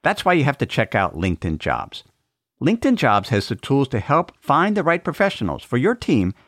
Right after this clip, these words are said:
faster and for free. I know in our business, having the right candidates for the job is critical to keep our business running smoothly. Now, LinkedIn isn't just another job board.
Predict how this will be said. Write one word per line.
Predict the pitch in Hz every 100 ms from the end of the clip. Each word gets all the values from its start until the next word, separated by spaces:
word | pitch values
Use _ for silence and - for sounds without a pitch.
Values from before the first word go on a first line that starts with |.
| _ _
faster | _ 131 123 117 110 113 -
and | 82
for | 90
free. | 78 - 65 - _ _ _ _ _ _
I | 120
know | 131 139
in | 131
our | 165
business, | 175 208 202 220 -
having | 139 139 151 139
the | 131
right | 104 107 180 202 -
candidates | - 185 190 180 175
for | - 151
the | 147
job | 147 139 180 190 - -
is | 180
critical | 180 - 320 127 147 131 165 - _ -
to | 139
keep | - 170 - -
our | 123
business | 95 120 113 107 -
running | 95 92 82
smoothly. | 92 85 76 58 - _ _ _ _ _ _ _ _
Now, | 160
LinkedIn | 202 269 285 285 247 -
isn't | 202 220 156
just | 156 -
another | 131 120 92
job | 101 107 98
board. | - -